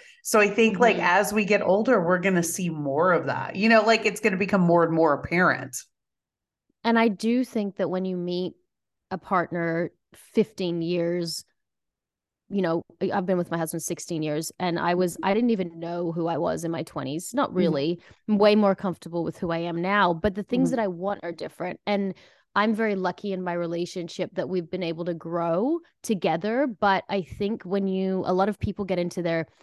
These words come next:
Speaker 2: late thirties, forties, and even fifties, and they're like,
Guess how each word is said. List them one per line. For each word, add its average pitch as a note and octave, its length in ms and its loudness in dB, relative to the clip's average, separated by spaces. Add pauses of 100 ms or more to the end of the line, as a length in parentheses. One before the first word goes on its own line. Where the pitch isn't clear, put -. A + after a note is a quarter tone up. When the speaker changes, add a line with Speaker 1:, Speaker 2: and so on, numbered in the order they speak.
(180)
Speaker 2:
late - 260 -4
thirties, B3 600 4
forties, G#3+ 800 0
and F#3 360 -2 (360)
even G#3 180 2
fifties, G#3 480 2
and G3+ 100 2
they're F#3+ 160 2
like, F3+ 260 0